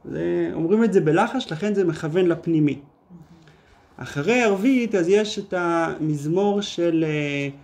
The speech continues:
צדיק א', יושב בסתר עליון. שזה כל אחד אומר לעצמו,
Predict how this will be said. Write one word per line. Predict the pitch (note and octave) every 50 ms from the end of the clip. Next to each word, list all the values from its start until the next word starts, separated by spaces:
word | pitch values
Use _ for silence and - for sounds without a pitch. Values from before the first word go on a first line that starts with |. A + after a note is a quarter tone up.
| - _ _ _ _ _
צדיק | - - F3+ E3 E3 E3 E3 D3
א', | D3 F3 F3 D3 C3+ A#2+ - - - - _ _ _ _ _ _ _ _ _ _ _ -
יושב | C#3+ C3+ - G3 F#3 E3
בסתר | D#3 D#3 D#3 - E3 D#3 D#3 D#3+ C#3+ C3+
עליון. | - C3+ - - - - C#3+ D3 - _ - F3 E3+ E3 E3 - - - - - - - - - - - _ _ _ _ _ _ _ _
שזה | _ - - C3 C#3 G3 A3+ A#3 A3 G3+ F#3
כל | F#3 A3+ A3+
אחד | A3 A3 A3+ G#3 G3
אומר | G3+ G#3 A3 A3+ A#3
לעצמו, | A3+ A3+ A3 A3 - - C4+ B3+ E3+ - -